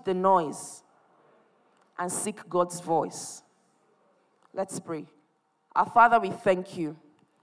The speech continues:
We're grateful for this instruction, and we pray for grace to be more alert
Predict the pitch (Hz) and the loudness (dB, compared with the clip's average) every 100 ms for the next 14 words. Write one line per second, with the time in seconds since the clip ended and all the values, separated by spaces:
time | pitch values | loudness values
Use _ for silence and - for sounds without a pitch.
0 | _ _ _ _ _ _ _ _ _ _ | _ _ _ _ _ _ _ _ _ _
1 | _ - 196 226 247 - 262 254 - 214 | _ -4 -2 2 0 0 -4 -4 -2 4
2 | 208 180 233 - 202 - - 208 202 226 | 4 2 -6 -8 -10 -10 -2 -2 0 0
3 | 247 302 - - - - _ _ _ _ | 0 -4 -14 -20 -20 -20 _ _ _ _
4 | _ _ _ 190 190 190 233 233 208 190 | _ _ _ -6 -6 -4 -4 -2 -4 0
5 | 202 202 - - 190 202 220 220 185 190 | 0 0 -8 -10 -10 -2 4 4 4 4
6 | 185 185 | 4 2